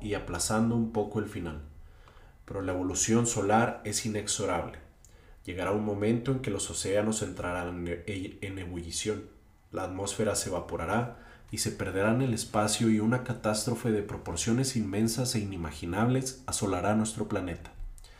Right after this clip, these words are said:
Mientras tanto, es casi seguro que los seres humanos habrán evolucionado hacia algo muy diferente. Quizás nuestros descendientes serán capaces de controlar o de moderar la evolución estelar,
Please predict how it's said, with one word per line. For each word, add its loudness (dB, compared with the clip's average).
Mientras -2
tanto, 6
es 0
casi 6
seguro 6
que -2
los 0
seres 4
humanos 4
habrán 4
evolucionado 2
hacia 0
algo -4
muy -4
diferente. -6
Quizás 2
nuestros 2
descendientes 2
serán 2
capaces -2
de -6
controlar 0
o 6
de 0
moderar -4
la 0
evolución 0
estelar, -4